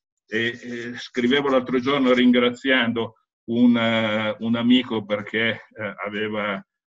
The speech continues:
eh, sollecitato una serie di aziende alimentari, eh, nel, eh, contribuire con donazioni, eh, aggiuntive al Banco Alimentari, gli dicevo, gli scrivevo che, eh,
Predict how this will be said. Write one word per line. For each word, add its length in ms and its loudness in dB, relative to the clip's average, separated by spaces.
eh, 500 0
sollecitato 1500 0
una 200 -4
serie 320 -2
di 120 -6
aziende 500 -4
alimentari, 840 -4
eh, 720 -10
nel, 440 -4
eh, 1000 -10
contribuire 1040 -2
con 220 -10
donazioni, 760 -2
eh, 180 -14
aggiuntive 720 -2
al 100 -6
Banco 220 -8
Alimentari, 640 0
gli 200 -8
dicevo, 480 0
gli 120 -6
scrivevo 600 0
che, 480 0
eh, 680 -4